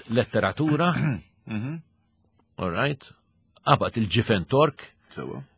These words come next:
Speaker 1: illi, eh, hija poezija epika Maltija,
Speaker 2: Mhm.
Speaker 1: fuq il-każ meta, eh, il-siera Maltin ħatfu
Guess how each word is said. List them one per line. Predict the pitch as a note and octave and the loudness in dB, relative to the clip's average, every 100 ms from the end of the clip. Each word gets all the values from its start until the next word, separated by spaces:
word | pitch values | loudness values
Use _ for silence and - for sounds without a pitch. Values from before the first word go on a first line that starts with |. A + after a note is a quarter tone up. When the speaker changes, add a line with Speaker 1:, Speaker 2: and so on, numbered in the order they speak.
| - | -2
Speaker 1:
illi, | A2+ G#2+ G#2 F#2+ F#2 F2 - | 0 2 2 0 0 -2 -4
eh, | F#2+ F2+ F2+ - - | -2 0 -2 -4 -6
hija | A2 F2+ E2+ F2 E2+ | -4 -2 -2 -2 -2
poezija | A2 G2 G2 F2 E2 | 0 0 0 -2 0
epika | F#2+ - G#2 F2 - | -2 -4 -4 -2 -2
Maltija, | F2 F2+ - A2 G#2+ C#3+ C3 - - | -2 -4 -4 -4 0 0 -2 -10 -16
Speaker 2:
Mhm. | D#2+ | -10
Speaker 1:
fuq | A2 - | -6 -4
il-każ | G2 - F#2+ F2+ - G2 | -4 0 2 0 -4 -4
meta, | G2+ - F2+ E2 - - - _ | -4 0 0 -2 -6 -20 -20 _
eh, | G2+ G2 F#2+ F2+ F2+ | -2 0 2 0 0
il-siera | G#2+ F#2+ D3 G2+ F#2 | -2 0 0 2 4
Maltin | G#2 C3 G2 A2+ F#2 D#2+ | 4 4 2 -4 -2 -6
ħatfu | - - C#3+ - - E2+ | -6 0 0 -2 -10 -12